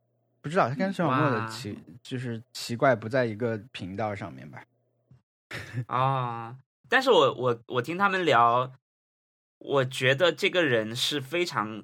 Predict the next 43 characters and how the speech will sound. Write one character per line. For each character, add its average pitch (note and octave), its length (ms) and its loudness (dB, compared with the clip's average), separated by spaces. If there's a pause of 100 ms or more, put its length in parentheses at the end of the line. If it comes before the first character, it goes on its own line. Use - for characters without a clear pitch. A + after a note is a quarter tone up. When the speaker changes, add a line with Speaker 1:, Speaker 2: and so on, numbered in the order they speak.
Speaker 2:
扎 E3 240 4
实 G#2 320 -10
的， F#2+ 160 -12 (180)
就 D#3+ 120 0
是 D3+ 200 -2 (360)
你， C#3 240 0
Speaker 1:
嗯， G#2 40 -4
嗯。 G#2+ 60 -6
Speaker 2:
你 A2+ 320 -2
给， - 260 -12
你 D3 160 -6
会 G3+ 80 0
感 D#3+ 160 2
觉， C3 140 2 (120)
呃， C#3 140 0
可 C#3 160 -4
能 C#3 280 -2
你 C3 40 -4
们 A#2 140 -6
跟 C3+ 80 -2
他 D3+ 160 2
合 C3+ 180 -6
作 C#3 300 2
就 C3 160 -6
觉 A#2 220 -4
得 A2+ 240 -2 (220)
他 C3+ 180 -2
可-， C3 120 -8
有 A2+ 140 -2
时 A#2 100 -8
候 C3 80 2
很 A2+ 220 -6
浮 A2 220 -14
夸， D3+ 300 2
或 C#3+ 140 -4
者 A#2+ 140 -4
是， A2+ 400 -8 (380)
对 A#2 80 -6
吧？ G#2 160 -2
Speaker 1:
对。 - 60 -4
Speaker 2:
他 D3+ 100 2
已 C3 80 -2
经， C3 200 -8